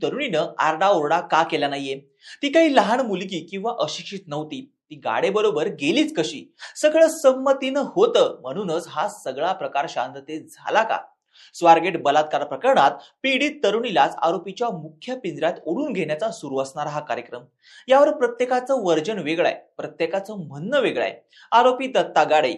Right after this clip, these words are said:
त्याचे वकील, पोलीस यांचे वेगवेगळे जबाब. त्यामुळं पीडित तरुणीच याला जबाबदार असल्याच्या मोठ्या चर्चेला सोशल मीडियावरती तोंड फुटलं.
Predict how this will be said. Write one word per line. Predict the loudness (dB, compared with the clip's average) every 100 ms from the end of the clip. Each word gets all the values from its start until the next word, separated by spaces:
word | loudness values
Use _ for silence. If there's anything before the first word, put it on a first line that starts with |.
| -8
त्याचे | -8 -6 -6
वकील, | -6 -6 -4 -4 -6 _ _
पोलीस | 0 0 2 -4 -10 _
यांचे | -2 -2 -2 -2 -2
वेगवेगळे | -2 -4 -8 -6 -6
जबाब. | -4 -4 -2 -4 -8 _ _
त्यामुळं | 2 4 4 2 -2 _
पीडित | -4 0 0 -2 0
तरुणीच | 0 0 -4 -8 -10
याला | -4 0
जबाबदार | 0 -2 -4 0 0 2 2
असल्याच्या | 2 -4 -10 -8
मोठ्या | -8 -10 -10 -6 -6 -4
चर्चेला | -10 -6 -4 -2
सोशल | -4 -8 -6 -2 -2
मीडियावरती | 0 0 0 0 -4
तोंड | -6 -6 -6
फुटलं. | -12 -8 -8